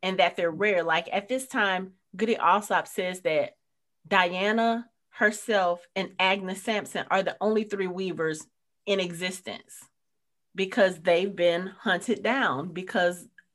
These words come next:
because of their powers. But not only that, we find out that Diana's father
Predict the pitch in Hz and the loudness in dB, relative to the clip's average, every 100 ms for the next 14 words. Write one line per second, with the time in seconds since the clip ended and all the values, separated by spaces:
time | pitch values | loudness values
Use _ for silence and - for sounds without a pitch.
0 | 160 - 196 202 185 165 156 - 240 190 | -20 -6 -4 0 0 -2 -4 0 2 0
1 | - - - _ _ - _ _ _ _ | -4 -18 -20 _ _ -20 _ _ _ _
2 | _ _ _ _ _ _ _ _ 208 240 | _ _ _ _ _ _ _ _ 2 4
3 | 254 277 247 202 170 220 269 - 226 226 | 4 4 2 0 -2 0 0 0 -2 0
4 | 220 208 202 196 - 190 185 - 175 196 | 0 2 2 2 0 0 0 -2 0 2
5 | 196 226 254 190 - 214 240 220 160 80 | 2 2 0 -2 -4 2 2 2 -2 -6